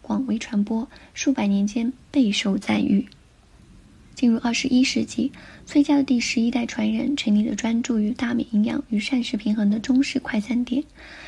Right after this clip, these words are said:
立志进一步弘扬中华民族的大米文化，将大米这一产业做大做强，健康全国人推向全世界。上述历史依托古人讲故事，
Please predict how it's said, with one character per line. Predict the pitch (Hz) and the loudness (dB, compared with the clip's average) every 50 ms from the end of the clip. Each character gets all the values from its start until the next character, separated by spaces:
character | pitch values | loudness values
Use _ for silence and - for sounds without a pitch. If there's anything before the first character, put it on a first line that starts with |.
| - - - - | -20 -14 -2 4
立 | 285 262 | 4 4
志 | 254 - - 254 240 - - - - - | 6 6 2 0 0 0 -4 -10 -16 -6
进 | - 330 311 262 | 2 6 6 6
一 | 220 | 6
步 | 226 - 220 | 4 0 -2
弘 | 202 - 208 214 233 | -2 0 0 0 0
扬 | - - - 277 285 - | 0 -2 -2 -4 -6 -4
中 | - 262 254 285 | -2 2 2 2
华 | - - 240 - | 0 -2 -6 -2
民 | 247 196 196 196 | 0 2 2 2
族 | 202 - 233 208 | 0 -2 -6 -8
的 | - - 262 - | -6 -8 -10 -6
大 | - 208 214 | -4 -4 -2
米 | 208 208 226 | 0 0 0
文 | - 190 196 | 0 0 0
化， | 202 - - 226 240 - - - - - | -2 -2 -6 -6 -6 -8 -12 -20 -20 -14
将 | - - 269 262 | -4 0 0 2
大 | 269 294 269 247 | 2 2 0 0
米 | 240 233 233 | 0 -2 -2
这 | 214 - 220 | -2 -2 -2
一 | 214 208 | -2 -2
产 | - - 269 - | -4 -6 -8 -4
业 | 233 208 240 294 - | -4 -4 -4 -4 -8
做 | - - 233 214 | -8 -4 -4 -4
大 | 202 226 233 | -4 -4 -6
做 | 214 - 220 208 | -6 -4 -4 -4
强， | 202 - 233 277 302 - - - | -4 -4 -6 -6 -6 -8 -10 -14
健 | - - 262 233 226 | -6 -2 -2 -2 -2
康 | - 254 247 262 285 | -2 -2 0 0 -2
全 | - - 240 214 | -2 -4 -4 -4
国 | 220 233 220 220 | -2 -2 -2 -2
人 | 240 277 302 320 _ _ _ _ - | -2 -4 -6 -6 _ _ _ _ -16
推 | - - 220 | -8 -6 -6
向 | 220 - - - 285 - - _ _ - | -6 -4 -4 -4 -4 -6 -6 _ _ -12
全 | - - - - - | -10 -6 -4 -2 -2
世 | - - - 208 | -2 -2 -2 -4
界。 | 202 - - - - _ - - _ _ - _ - - - - - - - - - - - | -4 -4 -10 -12 -12 _ -20 -20 _ _ -20 _ -20 -20 -20 -20 -20 -20 -20 -20 -20 -20 -12
上 | - - - 302 277 247 240 | -8 -2 2 4 4 4 4
述 | 240 - - 254 240 | 0 -2 -2 0 2
历 | 233 240 233 226 | 2 2 0 0
史 | - - - - - - - - - | -2 -6 -6 -8 -8 -8 -10 -8 -2
依 | 220 214 | -2 -2
托 | 202 - 302 - 220 208 214 226 - _ _ | -2 -2 -4 -4 -2 -2 -2 -4 -8 _ _
古 | - - - | -8 -8 -6
人 | - - 208 226 | -2 0 -2 -2
讲 | - - 269 269 - | -2 -4 -6 -6 -6
故 | - 233 208 | -4 -4 -4
事， | 208 - - 208 | -4 -4 -6 -6